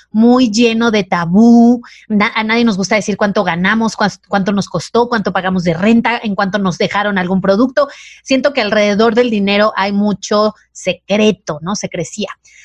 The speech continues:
Así que fue una delicia este episodio con David Varela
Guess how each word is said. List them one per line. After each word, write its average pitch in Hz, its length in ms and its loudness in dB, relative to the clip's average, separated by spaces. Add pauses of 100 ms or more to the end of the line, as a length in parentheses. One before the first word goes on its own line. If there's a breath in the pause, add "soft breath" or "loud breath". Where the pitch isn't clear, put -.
Así 233 320 -4
que 330 160 2
fue 330 180 0
una 330 240 0
delicia 226 580 0
este 214 280 -4
episodio 196 440 0
con 180 160 -2
David 185 220 0
Varela 277 340 2